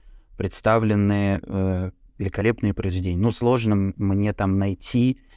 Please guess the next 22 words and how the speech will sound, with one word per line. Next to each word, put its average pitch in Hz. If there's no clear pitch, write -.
и 98
вот 92
сказать: 95
«А 95
вот 95
это 113
надо 98
куда-то, 95
э, -
на, 95
значит, 92
свалку 98
истории 95
отнести». 90
Э, 113
нет, 113
они 110
действительно, 120
м, 107
скорее 113
не 110
попадают 107